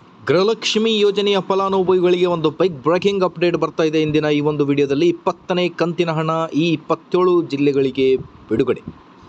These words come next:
ಒಂದು ಬಿಗ್ ಬ್ರೇಕಿಂಗ್ ಗುಡ್ ನ್ಯೂಸ್ ಅಂತಾನೆ ಹೇಳ್ಬೋದು. ಮಹಿಳಾ ಅಭಿವೃದ್ಧಿ ಮತ್ತು ಮಕ್ಕಳ ಕಲ್ಯಾಣ ಇಲಾಖೆ ಸಚಿವರಾದ ಲಕ್ಷ್ಮೀ ಹೆಬ್ಬಾಳ್ಕರ್ ಅವರು ಒಂದು ಪ್ರಮುಖ ಮಾಹಿತಿಯನ್ನ ನೀಡಿದ್ದಾರೆ. ಗೃಹಲಕ್ಷ್ಮಿ ಯೋಜನೆಯ ಹತ್ತೊಂಬತ್ತನೇ ಕಂತಿನ ಹಣ ನಿನ್ನೆ ಜಮಾ ಆಗಿದೆ. So,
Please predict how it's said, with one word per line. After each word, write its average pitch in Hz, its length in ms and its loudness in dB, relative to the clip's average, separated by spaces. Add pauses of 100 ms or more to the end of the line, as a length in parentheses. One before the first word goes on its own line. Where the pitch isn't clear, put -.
(440)
ಒಂದು 139 220 2
ಬಿಗ್ 147 280 -2
ಬ್ರೇಕಿಂಗ್ 170 360 0
ಗುಡ್ 165 160 0
ನ್ಯೂಸ್ 180 180 2
ಅಂತಾನೆ 175 260 -2
ಹೇಳ್ಬೋದು. 175 560 2 (220)
ಮಹಿಳಾ 185 260 2
ಅಭಿವೃದ್ಧಿ 180 360 0
ಮತ್ತು 175 260 -2
ಮಕ್ಕಳ 170 300 0 (300)
ಕಲ್ಯಾಣ 160 280 0
ಇಲಾಖೆ 156 340 0
ಸಚಿವರಾದ 147 440 0
ಲಕ್ಷ್ಮೀ 156 280 -4
ಹೆಬ್ಬಾಳ್ಕರ್ 151 640 -2
ಅವರು 143 220 2
ಒಂದು 123 540 0 (100)
ಪ್ರಮುಖ 131 400 -6
ಮಾಹಿತಿಯನ್ನ 139 560 -2
ನೀಡಿದ್ದಾರೆ. 147 680 -2 (880)
ಗೃಹಲಕ್ಷ್ಮಿ 185 580 0
ಯೋಜನೆಯ 175 420 0 (140)
ಹತ್ತೊಂಬತ್ತನೇ 185 680 -2
ಕಂತಿನ 170 420 0
ಹಣ 151 180 -2
ನಿನ್ನೆ 170 440 0 (360)
ಜಮಾ 127 200 0
ಆಗಿದೆ. 156 320 -2 (1040)
So, 143 380 0